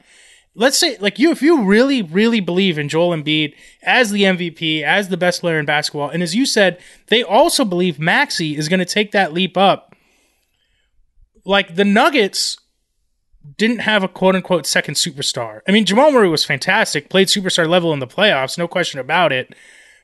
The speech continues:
But he, he has never been, uh, the consistently at the level that James Harden was when the Sixers acquired him, right, as his former M V P.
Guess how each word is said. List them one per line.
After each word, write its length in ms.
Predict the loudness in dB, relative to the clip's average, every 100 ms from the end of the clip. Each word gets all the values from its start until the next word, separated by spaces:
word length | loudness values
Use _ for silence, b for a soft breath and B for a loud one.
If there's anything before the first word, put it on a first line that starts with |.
| _
But 260 | 0 0 -2 _
he, 240 | -6 -4 -4
he 300 | -4 -2 0
has 140 | 0
never 260 | 0 0 0
been, 520 | 2 2 2 0 -8 _ _ _
uh, 140 | -4 -4
the 100 | -6
consistently 680 | -6 -6 -4 -4 -4 -2 -2
at 80 | 0
the 80 | 0
level 220 | 0 0
that 100 | -2
James 320 | 0 0 0
Harden 320 | 2 2 2
was 360 | 0 0 -2 -6 b b b b
when 400 | 0 2 2 -4
the 120 | -6
Sixers 340 | -4 -2 -2 -4
acquired 380 | -2 2 2 2
him, 100 | 0
right, 160 | 0
as 80 | -2
his 140 | -6
former 320 | -4 -2 0 -2
M 100 | -2
V 140 | -6
P. 420 | -2 -2 -2 -4